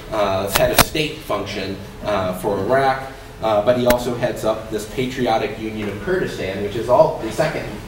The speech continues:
uh, uh, most powerful political party in the Kurdistan government. And they dislike each other.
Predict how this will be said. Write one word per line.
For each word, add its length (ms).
uh, 300
uh, 180
most 200
powerful 340
political 360
party 440
in 120
the 80
Kurdistan 680
government. 280
And 420
they 280
dislike 460
each 200
other. 220